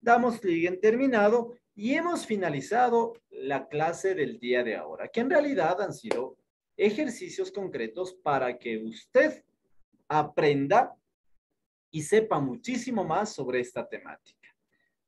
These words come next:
Al finalizar de esto, pedirles que cada una de estas actividades tienen, eh, una, un resultado final. Tienen un resultado final cuando ponemos en comprobar, cuando damos clic en comprobar,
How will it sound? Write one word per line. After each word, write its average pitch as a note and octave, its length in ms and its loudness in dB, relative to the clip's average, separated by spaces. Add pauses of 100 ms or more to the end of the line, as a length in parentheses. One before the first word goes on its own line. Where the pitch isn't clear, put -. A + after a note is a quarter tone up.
(160)
Al A#3 180 6
finalizar A#3 640 0
de A#2+ 140 -2
esto, - 420 -6 (240)
pedirles F3 680 0 (180)
que - 240 -2
cada A3+ 480 2 (180)
una E3 500 0
de D3 160 -2
estas D3+ 320 -6
actividades D3 880 -2 (840)
tienen, A3+ 380 2 (240)
eh, C#3+ 400 0
una, G3+ 480 2
un G3 140 0
resultado F#3 600 2
final. B2+ 320 -8 (460)
Tienen G#3+ 280 4
un A3 80 0
resultado F3 540 0
final G3 300 0
cuando G3+ 200 0
ponemos C#3+ 380 -2
en D#3 160 -2
comprobar, D3 600 2
cuando C3 220 -2
damos C3+ 260 -2
clic C#3+ 180 -4
en C3 100 -4
comprobar, A#2 560 0